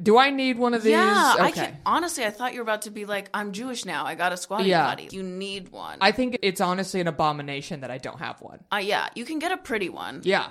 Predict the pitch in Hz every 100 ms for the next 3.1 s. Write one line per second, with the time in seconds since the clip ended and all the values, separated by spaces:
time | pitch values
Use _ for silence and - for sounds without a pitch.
0 | - 170 170 214 196 247 294 302 196 -
1 | - 247 220 185 151 143 180 156 170 185
2 | 202 208 - 180 175 156 151 151 143 156
3 | -